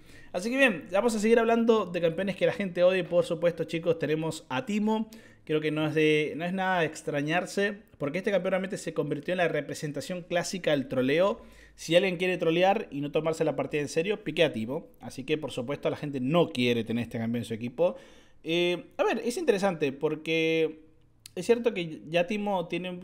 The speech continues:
quizás una etiqueta de que no está bien visto por los jugadores. O sea, yo creo que ya por ese punto, porque es el pick troll. Eh,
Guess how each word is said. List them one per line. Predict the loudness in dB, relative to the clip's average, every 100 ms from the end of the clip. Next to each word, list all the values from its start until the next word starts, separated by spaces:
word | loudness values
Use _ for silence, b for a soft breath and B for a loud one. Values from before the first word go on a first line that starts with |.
| -12
quizás | -6 -2 -2 -4 -16
una | -10 -6
etiqueta | -4 -4 -4 -2 0 2
de | 0
que | -2
no | -4
está | -2
bien | 0 0 -2
visto | -4 -6 -6
por | -6
los | -6
jugadores. | -4 -2 -2 -4 -6
O |
sea, | -10 -8
yo | -6 -6
creo | -6
que | -6 -4
ya | -4
por | -4 -6
ese | -6
punto, | -8 -8 -4 -4 -4
porque | -10 -10
es | -8
el | -8
pick | -8 -8
troll. | -4 -2 -4 -8 B B B B
Eh, | -4 0 2 2 0